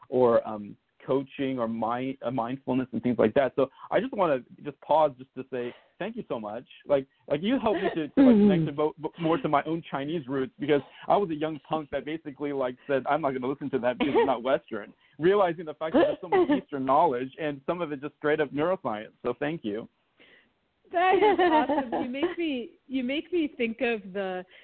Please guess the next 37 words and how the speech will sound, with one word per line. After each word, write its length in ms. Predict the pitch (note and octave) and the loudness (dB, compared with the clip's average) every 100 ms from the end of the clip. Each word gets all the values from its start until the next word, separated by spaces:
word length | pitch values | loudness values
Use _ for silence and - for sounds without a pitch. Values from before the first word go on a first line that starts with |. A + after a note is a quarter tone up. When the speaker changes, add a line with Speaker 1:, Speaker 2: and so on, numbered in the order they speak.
| _ - | _ -4
Speaker 3:
you 80 | |
know, 80 | G3+ | -2
you 200 | F#3+ A3 | 0 0
know, 220 | A3 G#3 F#3 _ _ _ _ _ _ _ - | 0 0 -4 _ _ _ _ _ _ _ -20
excuse 280 | G#3 - D4+ | -6 0 2
me, 120 | B3+ | 2
one 140 | G#3+ G#3+ | 2 0
of 80 | |
my 100 | G#3+ G3+ | 0 0
favorite 320 | G#3 G3+ G3+ | 2 2 2
quotes 300 | - G#3+ G3+ G3+ | -4 -2 -2 -2
is, 140 | G#3+ G3 - | -8 -8 -8
um, 220 | F#3+ F3 - | -6 -6 -2
Teilhard 280 | G3 G3+ G3+ | 2 2 0
de 60 | G3+ | -4
Chardin, 340 | G3 F#3 G#3 F#3+ | -4 -2 0 -2
the 80 | - | -2
French 200 | B3+ F#4 G4+ - | 0 0 0 2
theologian, 520 | G3 F3+ F3+ F#3 E3+ | 2 4 2 0 -4
who 140 | F3+ F3+ | -4 -4
said, 260 | G3 F#3 F#3 - - - - _ - | -2 0 -2 -6 -18 -20 -20 _ -4
"Science, 420 | G#3 G3 A#3 B3 - - | 4 6 6 4 0 -2
philosophy, 720 | G#3 F#3 F#3 - F#3+ - F#3+ | 2 4 4 0 -6 0 2
and 100 | F#3 | 2
religion 540 | F3 E3 E3+ F3+ F3 E3+ | 2 2 2 2 0 -2
are 120 | D#3+ | -2
bound 460 | C#3+ D#3+ F3+ G3 F#3 | 0 2 2 2 -2
to 100 | F3+ | -8
converge 760 | - E3+ D3+ G3 F#3 D#3 D3 - - - - | -6 -8 0 4 4 4 2 -6 -20 -20 -4
as 140 | F3 E3+ | -2 0
each 180 | F3 - | 0 0
draws 260 | B2+ - | 4 4
nearer 320 | B2 - D#3 - | 4 2 2 2
to 160 | - | 0
Speaker 1:
Mm. 40 | E3+ | -2
Speaker 3:
the 80 | |
whole." 520 | E3+ B3 B3 D#3+ - | 2 4 4 2 -2